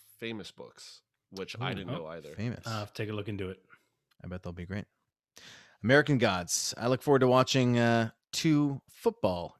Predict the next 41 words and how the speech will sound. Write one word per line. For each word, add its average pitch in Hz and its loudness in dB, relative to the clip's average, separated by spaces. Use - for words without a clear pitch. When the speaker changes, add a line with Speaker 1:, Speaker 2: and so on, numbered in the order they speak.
Speaker 2:
gods 87 -8
go 101 -2
head 95 -4
to 92 -6
head 90 -6
Sunday 104 -6
Speaker 1:
Ooh. 92 -10
Speaker 2:
night 95 -12
in - -20
the 92 -14
Super 98 -10
Bowl. 95 -8
Tom 101 -8
Brady, 95 -8
Patrick 107 -4
Mahomes. 98 -4
Should - 6
be 151 4
fun. 127 4
We'll 104 2
be 101 -4
back 104 0
for 110 -2
a 95 -2
recap 107 -2
episode 95 -4
immediately 90 -8
after 80 -14
the - -16
Super - -14
Bowl. 76 -16
As 107 2
always, 110 6
thanks 117 2
for - 0
listening. 127 2
We'll 117 -18
see - -8
you 80 -8
next - -16
time. - -18